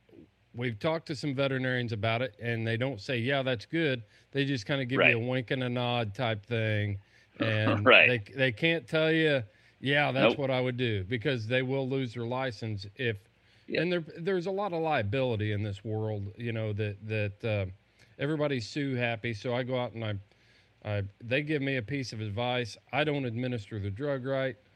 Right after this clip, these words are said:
Speaker 1: All of a sudden, boom, they've got a lawsuit on their hands, and they're not willing to risk that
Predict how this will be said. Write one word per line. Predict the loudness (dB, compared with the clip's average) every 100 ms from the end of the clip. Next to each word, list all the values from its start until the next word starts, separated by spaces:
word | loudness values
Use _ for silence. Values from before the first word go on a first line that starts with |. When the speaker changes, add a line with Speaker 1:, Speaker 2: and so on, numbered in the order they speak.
| _ _ -6
Speaker 1:
All | -2
of | -2
a | -4
sudden, | -2 -2 -2 0
boom, | 2 2 0 -4 -8 _ -6
they've | -2 -2 -2
got | -4
a |
lawsuit | -2 -2 -2 -4 -4 -4
on | -2 -2
their | -2
hands, | -2 -2 -4 -6 -8
and | -4 -2
they're | -2
not | -2
willing | -2 -2 -2
to | -2
risk | -2 -4 -4
that | -2 0 0